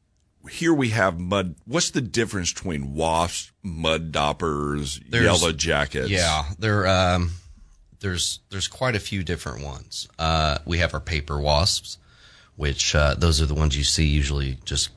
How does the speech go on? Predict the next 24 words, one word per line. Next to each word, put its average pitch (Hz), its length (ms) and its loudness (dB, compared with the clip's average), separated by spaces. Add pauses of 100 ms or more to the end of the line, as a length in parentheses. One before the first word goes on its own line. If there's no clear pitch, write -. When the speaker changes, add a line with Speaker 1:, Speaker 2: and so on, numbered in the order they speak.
Speaker 2:
conglomerated 73 920 4
around, 73 460 4
around 73 380 4
one 73 160 4
big 73 180 -2
paper 73 300 -2
nest 71 320 0
on 69 100 4
your 65 100 0
porch. 69 540 -2 (600)
Uh, 67 320 4
those 82 260 6
are 73 160 4 (140)
typically 85 420 2
pretty 76 320 0
aggressive. 65 720 -4 (240)
Um, 69 420 2 (380)
mud 107 320 4
daubers, 71 600 2 (200)
uh, 69 320 -2 (200)
they're, 80 540 4
they're 82 160 2
black 78 560 2 (240)
or 73 400 -6